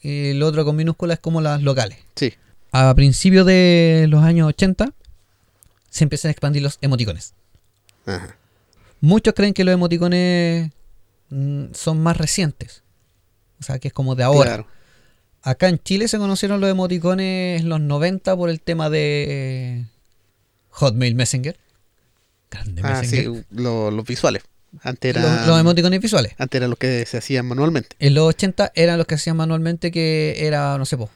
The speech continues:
Speaker 1: dos puntos, paréntesis,
Speaker 2: Paréntesis.
Speaker 1: y te formaba una carita riéndose, o el X D.
Speaker 2: Claro.
Speaker 1: Y, y
Speaker 2: No,
Speaker 1: podía
Speaker 2: el X D nació mucho después.
Speaker 1: Bueno, pero, eh,
Speaker 2: Antes era
Speaker 1: pa-,
Speaker 2: dos
Speaker 1: para
Speaker 2: puntos
Speaker 1: dar un,
Speaker 2: D.
Speaker 1: para dar un ejemplo.
Speaker 2: Sí, sí.
Speaker 1: Entonces,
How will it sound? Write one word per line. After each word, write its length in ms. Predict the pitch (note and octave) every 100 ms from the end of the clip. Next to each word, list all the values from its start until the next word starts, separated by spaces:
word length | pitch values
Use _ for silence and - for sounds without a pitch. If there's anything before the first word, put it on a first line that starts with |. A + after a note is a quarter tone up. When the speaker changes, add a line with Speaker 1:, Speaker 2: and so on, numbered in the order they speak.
| _
Speaker 1:
dos 200 | C#3 B2+
puntos, 300 | - D#3 - - _ _
paréntesis, 400 | B2 D#3 C#3 D#3+ G#3
Speaker 2:
Paréntesis. 200 | A#3 B3
Speaker 1:
y 200 | D3 D3+
te 100 | D#3
formaba 220 | D#3 D#3
una 120 | D#3 D3+
carita 580 | D#3 E3 F3 E3+ E3+ D#3+
riéndose, 720 | F3 F3 E3+ - F#3 G3 G3+
o 400 | C#3+ D3 C#3+ C#3
el 80 | C#3+
X 200 | C3+ C3+
D. 300 | F3 G3 G#3+ _ _ _
Speaker 2:
Claro. 360 | - A#2+ A#2+ C3 -
Speaker 1:
Y, 480 | D3 C#3+ C3+ C3+ C3+
y 40 |
Speaker 2:
No, 80 | D3
Speaker 1:
podía 200 | C3+ E3
Speaker 2:
el 60 | D#3+
X 60 | -
D 200 | C3+ B2+
nació 320 | B2+ - B2
mucho 200 | A#2+ -
después. 260 | A2+ - - _ _ -
Speaker 1:
Bueno, 280 | E3 D3+
pero, 200 | C3 D3
eh, 100 | D3+ D3+
Speaker 2:
Antes 200 | C3+ C3+
era 120 | B2+
Speaker 1:
pa-, 100 | D#3
Speaker 2:
dos 80 | D3+
Speaker 1:
para 140 | E3 E3
Speaker 2:
puntos 20 |
Speaker 1:
dar 80 | E3+
un, 40 | E3+
Speaker 2:
D. 180 | D#3+ - - -
Speaker 1:
para 200 | D3 D3+
dar 180 | D#3 E3
un 100 | E3+
ejemplo. 360 | E3+ D#3+ - - -
Speaker 2:
Sí, 140 | -
sí. 120 | A2+ A2 - _ _ _
Speaker 1:
Entonces, 1040 | D3+ D3 D#3+ D#3 D3+ D3 D3 D3 C#3+ C3+